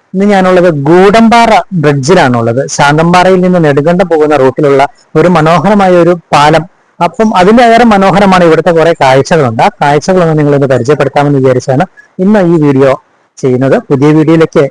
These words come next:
എല്ലാവർക്കും സ്വാഗതം. ശാന്തൻപാറയിൽ നിന്ന് പോരുമ്പോൾ നെടുങ്കണ്ടം വഴിയില് ചേരിയാറ് കഴിയുമ്പോഴാണ് ഈ ഗൂഡമ്പാറ ബ്രിഡ്ജ് ഉള്ളത്. പി ഡബ്ല്യു ഡി നിർമ്മിച്ചിട്ടുള്ള ഒരു പാലമാണിത്. ആഹ്, ഒരുപാട് വിനോദസഞ്ചാരികളും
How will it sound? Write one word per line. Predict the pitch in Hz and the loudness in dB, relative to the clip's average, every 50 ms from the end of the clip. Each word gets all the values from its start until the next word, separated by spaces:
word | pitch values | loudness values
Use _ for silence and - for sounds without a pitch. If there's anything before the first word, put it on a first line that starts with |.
| - | -4
എല്ലാവർക്കും | 143 139 151 160 170 160 143 - - 127 117 | -4 -2 0 0 0 0 -2 -2 -4 -4 -4
സ്വാഗതം. | 107 - 143 127 117 123 123 143 143 _ _ _ _ _ _ _ _ _ _ _ _ _ _ _ _ _ _ _ _ - | -4 -4 -4 -2 -2 -2 -4 -6 -8 _ _ _ _ _ _ _ _ _ _ _ _ _ _ _ _ _ _ _ _ -20
ശാന്തൻപാറയിൽ | - - 165 156 156 151 156 170 170 170 180 185 190 190 190 | -12 -8 -6 -6 -4 -4 -4 -4 -4 -2 -2 -2 -2 -2 -2
നിന്ന് | 196 196 196 208 | -2 -2 -4 -4
പോരുമ്പോൾ | 202 190 185 175 170 170 170 170 180 | -4 -2 -2 0 0 -2 -2 -2 -2
നെടുങ്കണ്ടം | 175 170 165 156 151 160 160 160 185 180 | -2 -2 -2 -2 -2 -4 -2 -2 -2 -2
വഴിയില് | 165 156 165 170 151 151 185 214 _ _ _ _ _ _ | 0 0 0 0 0 -2 -4 -4 _ _ _ _ _ _
ചേരിയാറ് | - - 175 165 165 170 175 185 196 208 214 220 214 | -6 -4 -2 0 0 0 0 0 0 0 0 0 0
കഴിയുമ്പോഴാണ് | 196 175 151 165 175 180 180 180 170 160 160 165 180 - - - | 0 0 0 0 -2 -2 -2 -2 -2 -2 -2 -4 -4 -6 -8 -6
ഈ | 170 170 180 | -4 -4 -4
ഗൂഡമ്പാറ | 160 143 143 147 151 151 156 156 156 156 156 156 156 165 - - - | -4 -2 -2 -2 -2 -2 -2 -2 -2 -2 0 0 -2 -2 -4 -4 -4
ബ്രിഡ്ജ് | 160 156 156 - 156 | -4 -4 -4 -4 -4
ഉള്ളത്. | 156 139 135 139 143 156 - | -4 -2 -2 -2 -4 -4 -4
പി | - 151 139 | -4 -4 -4
ഡബ്ല്യു | 135 147 143 151 156 | -2 -2 -2 -2 -2
ഡി | 147 156 160 | -2 -4 -4
നിർമ്മിച്ചിട്ടുള്ള | 160 151 147 143 151 143 - - 156 151 156 | -4 -4 -4 -6 -6 -8 -10 -8 -6 -4 -4
ഒരു | 151 156 - | -4 -2 -2
പാലമാണിത്. | 147 139 139 147 151 151 143 139 139 135 - - - _ _ _ _ _ _ _ _ _ - | -2 -2 -2 -2 -2 -4 -4 -4 -4 -4 -6 -6 -8 _ _ _ _ _ _ _ _ _ -8
ആഹ്, | 156 143 139 135 135 135 131 131 131 131 147 - - _ _ _ _ _ _ _ _ _ _ _ _ - | -6 -4 -4 -2 -2 -2 -4 -4 -4 -6 -8 -10 -14 _ _ _ _ _ _ _ _ _ _ _ _ -10
ഒരുപാട് | - 160 160 165 175 175 180 202 202 - - - | -8 -6 -4 -2 -2 0 0 0 -2 -2 -4 -6
വിനോദസഞ്ചാരികളും | 185 165 151 156 165 156 - 180 160 160 175 175 170 165 170 175 175 180 | -6 -4 -4 -4 -4 -4 -6 -6 -4 -4 -4 -4 -4 -4 -4 -4 -4 -6